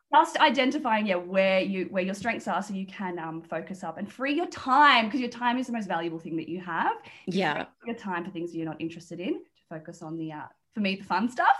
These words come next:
Speaker 1: <laughs>
Speaker 2: Yeah. <laughs>
Speaker 1: That's what we like. <laughs>
Speaker 2: Yeah.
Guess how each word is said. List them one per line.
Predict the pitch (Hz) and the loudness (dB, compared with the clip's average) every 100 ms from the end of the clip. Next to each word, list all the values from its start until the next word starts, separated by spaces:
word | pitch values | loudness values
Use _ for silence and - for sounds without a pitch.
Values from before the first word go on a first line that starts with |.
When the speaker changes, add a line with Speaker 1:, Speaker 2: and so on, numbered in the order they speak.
| 494 | 2
Speaker 1:
<laughs> | 330 | 2
Speaker 2:
Yeah. | 302 - | 8 10
<laughs> | - 370 - 494 - - 453 339 - | 10 8 8 8 8 6 6 2 4
Speaker 1:
That's | 294 - 311 | 4 6 6
what | 269 | 6
we | 240 | 6
like. | 196 226 262 330 - | 4 2 0 -2 -2
<laughs> | |
Speaker 2:
Yeah. | 381 240 - | 0 6 6